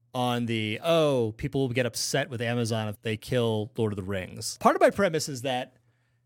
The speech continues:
like, no one's gonna s-, if, if they killed Lord of the Rings, no one's gonna stop buying Amazon. Like, that to me feels like a, a silly argument.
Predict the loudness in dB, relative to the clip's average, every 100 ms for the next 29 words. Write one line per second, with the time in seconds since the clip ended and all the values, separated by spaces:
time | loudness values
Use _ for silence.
0 | _ -2 0 0 _ _ _ _ -2 2
1 | 2 0 0 2 2 -4 -6 -10 -10 -8
2 | -2 -2 0 -4 0 0 2 0 -2 -2
3 | -4 -4 -4 -4 -4 -4 -6 -2 -2 -4
4 | -6 -8 -6 -6 -12 -16 -14 -14 -18 -20
5 | -20 _ _ _ _ -8 -8 -6 -4 -2
6 | -2 -2 -4 -2 -2 -2 -4 -2 -2 -2
7 | -4 -4 -6 -8 -10 -10 -6 -4 -4 -6
8 | -10 -12 -14 -16 -18